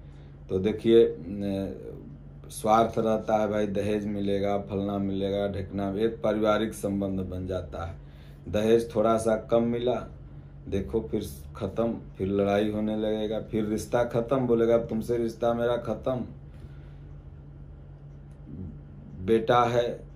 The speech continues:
देख रहा है कि बाबू पढ़ा रहे हैं हमको, लिखा रहे हैं, कपड़ा दे, जब देखेगा कि भाई मैं कमाने लगा, तब कहेगा, "बुढ़ऊ तो से तंग आ गए, जा तो से हम रिश्ता ख़त्म।" पत्नी कमाने लगेगी या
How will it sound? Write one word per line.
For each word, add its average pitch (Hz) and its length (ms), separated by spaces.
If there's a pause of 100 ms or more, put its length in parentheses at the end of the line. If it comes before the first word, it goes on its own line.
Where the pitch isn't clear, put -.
देख 117 240
रहा 117 240
है 117 60
कि 110 100
बाबू 107 360
पढ़ा 107 400
रहे 110 120
हैं 107 80
हमको, 107 300
लिखा 104 340
रहे 107 120
हैं, 104 100
कपड़ा 101 360
दे, 104 280
जब 98 180
देखेगा 113 400
कि 110 80
भाई 110 200
मैं 113 340
कमाने 107 480
लगा, 117 280 (760)
तब 92 160
कहेगा, 107 220
"बुढ़ऊ 104 340
तो 110 240
से 113 200
तंग 117 480
आ 104 140
गए, 101 240
जा 113 180
तो 101 200
से 107 160
हम 107 120
रिश्ता 104 560 (160)
ख़त्म।" 98 360 (1400)
पत्नी 107 360
कमाने 107 500
लगेगी 117 680 (680)
या 101 320